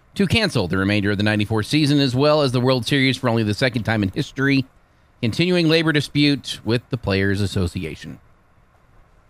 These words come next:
Jerks. Nineteen ninety-six.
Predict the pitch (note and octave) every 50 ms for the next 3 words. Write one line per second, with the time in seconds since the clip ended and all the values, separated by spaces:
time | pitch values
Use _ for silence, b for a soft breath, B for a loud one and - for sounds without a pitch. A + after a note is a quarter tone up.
0 | _ _ _ _ - G#2 G2 F#2+ - - - - _ - _ - - _ _ _
1 | _ _ _ _ _ _ _ _ _ _ _ _ _ _ _ _ _ _ _ _
2 | _ _ _ _ _ _ _ _ - - _ _ _ _ _ - _ _ _ _
3 | _ _ _ _ _ B B B B B B - A3 C4+ - B3+ B3 G#3+ G3+ G#3
4 | A3+ G#3+ - - - - _ - - - -